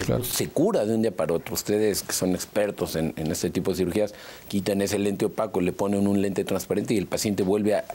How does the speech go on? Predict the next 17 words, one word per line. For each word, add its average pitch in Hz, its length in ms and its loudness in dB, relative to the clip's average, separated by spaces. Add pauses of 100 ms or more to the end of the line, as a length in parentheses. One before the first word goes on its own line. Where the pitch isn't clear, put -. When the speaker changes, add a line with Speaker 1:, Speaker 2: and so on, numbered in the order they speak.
(140)
Speaker 2:
a 78 80 -2
regresar 87 460 0
a 127 40 -2
sus - 180 -6
actividades. - 640 -2
El 76 120 -4
paciente - 440 -4
se - 60 -2
vuelve 92 240 2
a 90 60 0
ser 98 240 0 (420)
independiente, 104 800 0
¿no? - 140 -8 (1000)
Lalo, 139 320 2 (320)
eh, 160 200 2
sí, 147 180 2
Marisol. 123 380 0